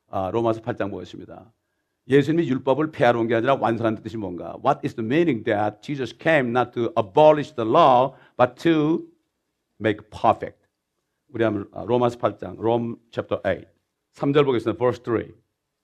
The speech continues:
율법이 육신을 통하여서는 연약하여 할 수 없는 것이므로 하나님께서 죄 때문에 자신의 아들을 죄 있는 육신의 모양으로 보내 그 육신의 죄를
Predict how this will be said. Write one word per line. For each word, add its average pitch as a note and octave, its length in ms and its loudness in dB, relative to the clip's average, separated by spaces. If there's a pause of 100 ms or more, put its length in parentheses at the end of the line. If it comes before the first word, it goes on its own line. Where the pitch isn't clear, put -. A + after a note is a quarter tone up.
(800)
율법이 A3+ 460 2
육신을 F#3 380 -2
통하여서는 D#3+ 520 4
연약하여 C3 380 2
할 B2+ 100 2
수 B2+ 120 -4
없는 B2 180 0
것이므로 A#2 560 0 (200)
하나님께서 E3 960 4 (320)
죄 G3 300 2
때문에 E3 640 4
자신의 F3 420 2
아들을 D#3 440 2
죄 E3 220 0
있는 D3 540 2
육신의 C#3+ 380 -2
모양으로 C3+ 280 0
보내 A#2 320 0 (340)
그 F3 160 4
육신의 D#3 640 -2
죄를 C#3 540 2